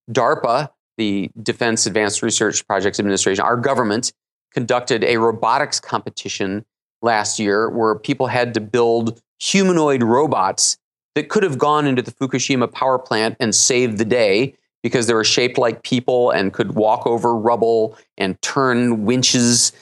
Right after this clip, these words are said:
And, I mean, th-, there have never been bipedal walking robots, except in science fiction, until, like, four years ago. And all of a sudden, they're a real thing. I mean, you, you look at the, and, and then, you know, the Amazon Echo,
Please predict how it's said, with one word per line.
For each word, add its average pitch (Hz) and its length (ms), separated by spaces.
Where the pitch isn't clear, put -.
And, 113 680
I - 40
mean, 135 220
th-, 160 220
there 202 160
have 202 140
never 220 240
been 170 540
bipedal 117 840
walking 113 460
robots, 104 560
except 147 320
in 151 100
science 156 300
fiction, 135 500
until, 175 540
like, 165 240
four 170 180
years 185 300
ago. 131 180
And 120 100
all 151 160
of 175 80
a 156 40
sudden, 160 380
they're 123 180
a 120 60
real 135 300
thing. 139 560
I 156 60
mean, 143 320
you, 196 540
you 160 220
look 165 440
at 147 140
the, 139 220
and, 170 160
and 175 140
then, 180 220
you 170 60
know, 143 100
the 127 160
Amazon 123 400
Echo, 190 640